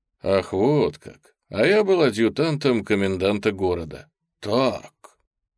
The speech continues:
Стасюлевич замечает, что новый знакомый начинает внимательно всматриваться в его лицо. Он даже весь подался вперед и перестал курить.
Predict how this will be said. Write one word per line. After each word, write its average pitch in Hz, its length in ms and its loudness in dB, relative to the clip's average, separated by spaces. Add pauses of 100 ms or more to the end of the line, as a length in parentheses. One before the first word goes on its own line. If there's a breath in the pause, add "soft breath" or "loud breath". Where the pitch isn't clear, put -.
(140)
Стасюлевич 98 720 0
замечает, 92 720 -4
что - 260 -6
новый 143 320 0
знакомый 143 680 -4
начинает 117 540 -4
внимательно 117 640 -2
всматриваться 90 760 -4
в 87 40 -6
его 87 260 -2
лицо. - 540 -8 (560)
Он 190 200 2
даже 165 300 2
весь 156 240 0
подался 143 560 2
вперед 175 640 4
и 90 60 0
перестал 104 520 2
курить. - 480 -6